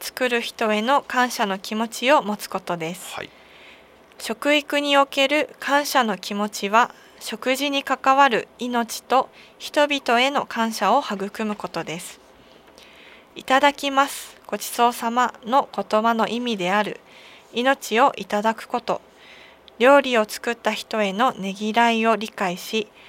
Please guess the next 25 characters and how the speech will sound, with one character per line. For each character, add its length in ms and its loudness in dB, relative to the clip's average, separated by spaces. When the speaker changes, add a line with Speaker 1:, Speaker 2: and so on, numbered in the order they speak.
Speaker 1:
食 340 -2
事 140 -2
の 160 2
準 280 -2
備 160 0
を 120 4
手 140 -10
伝 280 2
っ 60 -2
た 180 -2
り、 180 -8
農 200 2
業 240 2
体 260 2
験 320 -4
や 220 -2
食 400 -4
の 220 2
体 220 -2
験 360 -2
学 200 -2
習 300 -2
と 160 -4
い 80 -2
っ 60 -12